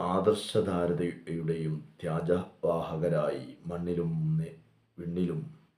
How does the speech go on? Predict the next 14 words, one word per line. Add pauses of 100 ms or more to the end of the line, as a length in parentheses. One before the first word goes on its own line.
(1120)
നേരിൻ്റെ (100)
പാതയും (220)
തീർത്ത (100)
പരിശുദ്ധ (120)
പൗർണമി, (1300)
ഭൂമി
ലോകത്തുയിർക്കൊണ്ട (120)
മനുഷ്യ
മക്കൾക്കെല്ലാം (260)
തുല്യത
പഠിപ്പിച്ച (120)
ലോകചരിത്രത്തിലെ
അത്യുന്നതനായ (160)
മനുഷ്യസ്നേഹി,